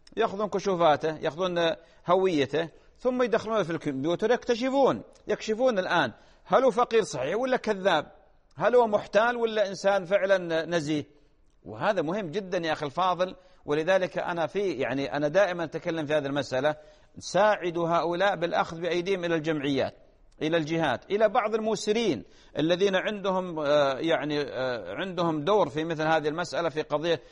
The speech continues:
عندهم اهتمام، يعني، عندهم لجان تفحص هؤلاء الفقراء والمساكين.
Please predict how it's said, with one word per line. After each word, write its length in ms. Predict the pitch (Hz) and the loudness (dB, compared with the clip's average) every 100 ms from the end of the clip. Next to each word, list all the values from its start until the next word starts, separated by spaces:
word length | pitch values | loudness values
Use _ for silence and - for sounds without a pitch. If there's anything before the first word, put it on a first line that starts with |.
| - - | -14 -6
عندهم 300 | 214 202 185 | -2 0 0
اهتمام، 480 | 165 180 185 147 | -2 -2 0 0
يعني، 160 | 135 123 | 0 -4
عندهم 340 | 143 185 170 | -6 -2 0
لجان 600 | 151 143 165 185 208 240 - - _ _ | 2 2 2 4 2 0 -8 -20 _ _
تفحص 480 | 226 - - 185 165 | -2 -2 -2 -2 0
هؤلاء 420 | 170 147 156 175 | 0 2 4 4
الفقراء 580 | 139 151 - 156 165 156 | 2 -2 2 6 6 6
والمساكين. 840 | 165 180 - 165 120 - 87 - | 6 4 2 -2 -2 -2 -4 -6